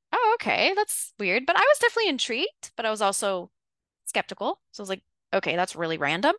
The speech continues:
And then he's like, "Yeah, like, he wants to sit down with us and have coffee." And I was like, "Okay, what are we gonna talk about?" And he's like,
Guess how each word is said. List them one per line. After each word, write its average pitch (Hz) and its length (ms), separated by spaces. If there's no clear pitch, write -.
And 226 120
then 220 80
he's 214 140
like, 208 180
"Yeah, 415 300
like, 226 180
he - 180
wants 254 240
to 240 200
sit - 240
down 254 220
with 269 120
us 262 240
and 233 120
have 226 200
coffee." 240 440
And 180 100
I 180 40
was 180 120
like, 180 180
"Okay, 180 260
what 180 180
are 190 60
we 208 100
gonna 214 160
talk 247 200
about?" 165 300
And 196 100
he's 202 200
like, 180 340